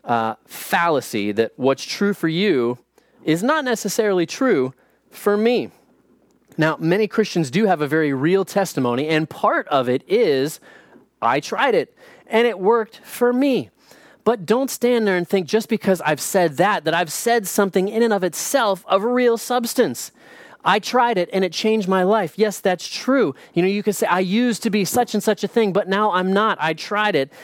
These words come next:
and it worked for me." Yes, that's part of your testimony. It's powerful. It's valid. But as Voddie Baucham says, by itself, this opens up a huge logical,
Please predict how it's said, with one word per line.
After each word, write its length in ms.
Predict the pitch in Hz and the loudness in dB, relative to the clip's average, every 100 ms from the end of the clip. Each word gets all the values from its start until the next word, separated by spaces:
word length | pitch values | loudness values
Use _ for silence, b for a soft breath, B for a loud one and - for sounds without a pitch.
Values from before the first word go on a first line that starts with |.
| B | B
and 140 | - 185 | 0 0
it 100 | 165 | 2
worked 260 | 175 196 | 0 -2
for 180 | - 190 | -2 0
me." 120 | 202 | 0
Yes, 280 | 214 170 180 | 0 0 -2
that's 220 | - 151 | -2 -4
part 420 | - - - 226 226 | -4 -16 -2 0 0
of 80 | |
your 100 | 220 | -2
testimony. 640 | 226 - 175 - 120 104 98 | -4 -2 -2 -2 -2 -2 -2
It's 160 | 156 147 | -4 -4
powerful. 720 | - - 247 254 196 - 104 - B B - | -12 -2 2 2 0 -2 -4 -4 B B -4
It's 180 | 196 | -4
valid. 520 | 151 156 240 220 127 123 B B - | -2 -2 0 0 -2 -6 B B -12
But 420 | 123 175 165 - - b b | 0 0 0 -10 -20 b b
as 160 | 170 156 | -2 0
Voddie 240 | 185 226 | 2 0
Baucham 420 | 175 165 233 202 165 | 0 0 2 0 0
says, 320 | 233 190 139 | 0 0 0
by 240 | 131 208 | -2 0
itself, 760 | 220 160 - - 269 151 151 - B B B - | -2 -4 -10 -2 0 0 -4 -10 B B B 0
this 180 | 214 | 0
opens 340 | 220 233 220 208 | 2 0 2 0
up 120 | 202 | 0
a 80 | 165 | -2
huge 380 | - 226 220 151 | 0 0 0 0
logical, 640 | 156 170 185 180 156 147 | 2 2 -2 -2 -2 -2